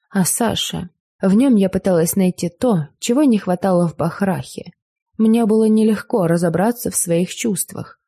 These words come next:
К тому же эти пьянки, оргии... Я не принадлежу к числу тех женщин, которые из-за материального благополучия будут терпеть взорвавшихся мужей. Я не так воспитана. И если можно как-то иначе устроить свою жизнь,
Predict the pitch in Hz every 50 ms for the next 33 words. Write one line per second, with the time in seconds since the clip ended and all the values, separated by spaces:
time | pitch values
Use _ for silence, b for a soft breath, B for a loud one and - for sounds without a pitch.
0 | _ _ _ _ _ - - - 302 285 269 254 220 240 233 220 226 220 220 214
1 | 220 - - - 170 180 185 170 160 147 - - 160 151 156 170 185 180 175 156
2 | - 147 131 - - _ _ _ _ _ _ _ - - 220 233 240 233 233 233
3 | 233 202 233 226 220 220 220 208 214 220 220 214 262 294 - - - - 160 -
4 | - 170 160 - 156 165 165 160 185 233 247 208 165 - - - - - - -
5 | - 226 - 285 294 285 277 269 247 - 175 175 175 165 - 196 196 202 196 -
6 | 247 240 220 156 135 135 135 139 143 143 143 143 147 151 156 - - 170 202 262
7 | 294 277 - - - 156 - - - _ _ _ _ _ _ - - 254 294 277
8 | 269 277 - - 240 220 226 - 294 302 285 285 - - - 208 185 202 202 196
9 | 190 185 208 202 - - - 196 - - - 214 208 220 226 214 - 160 147 143
10 | - _ _ _ _ _ _ _ _ _ _ - 208 185 175 185 180 185 185 185
11 | - 233 254 - 202 170 151 - - - - - - - - - - - _ _
12 | _ _ _ _ - - 208 220 226 233 226 - 254 247 269 285 254 240 233 226
13 | 233 226 - - 226 220 214 214 226 208 180 - - 170 165 - - - 180 170
14 | 165 - - 180 175 175 180 226 269 269 202 160 147 139